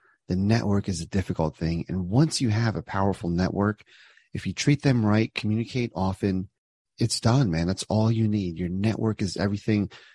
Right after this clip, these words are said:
You've heard all those cliche sayings, "Your network is your net worth."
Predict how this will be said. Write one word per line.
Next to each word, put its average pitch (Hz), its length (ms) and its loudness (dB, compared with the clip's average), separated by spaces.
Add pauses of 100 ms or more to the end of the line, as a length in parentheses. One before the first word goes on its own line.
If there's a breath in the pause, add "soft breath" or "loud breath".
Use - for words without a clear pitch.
(120)
You've 101 120 -2
heard 113 160 4
all 101 100 4
those 95 180 2
cliche 95 480 -2
sayings, 95 500 -2
"Your 85 100 -2
network 92 480 -2
is 82 140 -4
your 85 80 -2
net 92 220 0
worth." 92 560 0